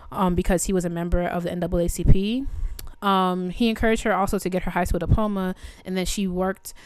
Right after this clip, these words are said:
uh, for the local N double A C P in Montgomery as a secretary, and she did this,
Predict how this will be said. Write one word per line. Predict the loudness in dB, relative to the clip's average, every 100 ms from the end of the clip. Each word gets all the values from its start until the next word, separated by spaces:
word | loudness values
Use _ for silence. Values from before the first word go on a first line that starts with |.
| -20 -20 -2
uh, | 0 0
for | -2 0 2 2
the | 2
local | 0 -2 0 0
N | 0 -2
double | 0
A | 0
C | 0
P | -2 -2
in | -6
Montgomery | -6 -6 -8 -8 -10 -10 -10 -8
as | -8
a | -6
secretary, | -10 -10 -8 -6 -6 -8
and | -8
she | -8 -8
did | -6 -6 -6
this, | -6 -4 -2 -4 -6